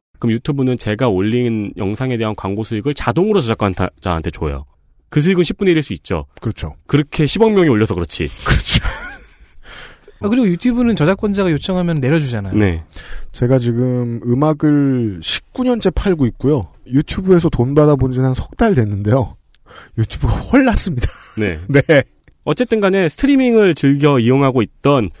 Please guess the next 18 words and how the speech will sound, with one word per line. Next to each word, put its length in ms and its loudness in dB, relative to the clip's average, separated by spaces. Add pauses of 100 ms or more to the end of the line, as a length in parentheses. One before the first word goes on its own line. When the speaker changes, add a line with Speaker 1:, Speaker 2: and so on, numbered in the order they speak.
(140)
Speaker 1:
성을 260 2
씨에겐 360 -2
타격이 260 0
없었습니다. 640 -2 (400)
Speaker 2:
되게 240 2
많은 240 2
분들이 220 -2
이러실 220 0
거라고 200 2
생각해요. 480 -2
Speaker 1:
네. 60 2
Speaker 2:
홍성을 300 4
씨처럼. 460 -6
Speaker 1:
네. 200 -4 (420)
Speaker 2:
주로 200 4
계속 260 0
쓰던 280 0
스트리밍. 520 -2